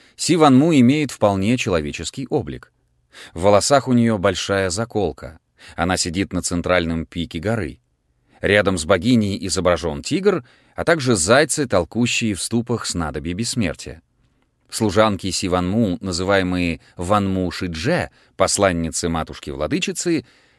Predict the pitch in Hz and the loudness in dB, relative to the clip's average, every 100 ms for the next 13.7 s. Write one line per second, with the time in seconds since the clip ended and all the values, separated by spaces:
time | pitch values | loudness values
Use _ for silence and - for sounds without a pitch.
0 | - - 101 156 165 156 120 117 113 120 | -6 0 4 4 2 0 2 4 4 2
1 | - 101 101 101 156 170 113 95 85 127 | 0 -4 -4 0 0 0 -2 -2 -2 -2
2 | 147 123 120 113 101 - 110 135 127 - | 0 0 0 0 -2 -4 -4 -4 -4 -4
3 | 127 151 139 139 - - - 139 123 98 | -4 -2 0 0 -2 -4 0 2 4 2
4 | 101 101 113 95 87 - 160 165 165 139 | 2 2 2 0 -2 -4 -8 -4 -2 -2
5 | - _ - - 98 85 80 73 76 76 | -4 _ -4 2 2 2 -2 -6 -2 0
6 | 82 147 160 139 - - 98 - 87 82 | 2 0 0 -4 -6 -10 -8 -4 -2 -2
7 | 80 80 80 104 87 76 62 - _ _ | -2 -6 -4 -4 -2 -4 -6 -20 _ _
8 | _ _ _ - - - 85 107 107 101 | _ _ _ -20 -20 -14 0 2 4 2
9 | 85 110 98 92 - 90 - 156 101 76 | 2 0 0 -2 -2 -4 -2 -2 -2 -6
10 | - _ _ 110 127 120 110 - 98 113 | -10 _ _ -2 -2 -2 -4 -6 -6 -2
11 | 123 117 107 101 107 104 - 120 - 67 | -2 -2 -2 -2 -4 -6 -8 -8 -8 -12
12 | - _ 87 110 151 - 101 73 69 87 | -12 _ -2 0 0 0 0 0 -4 -10
13 | - 90 113 87 - 67 58 | -8 -6 -4 -6 -8 -12 -16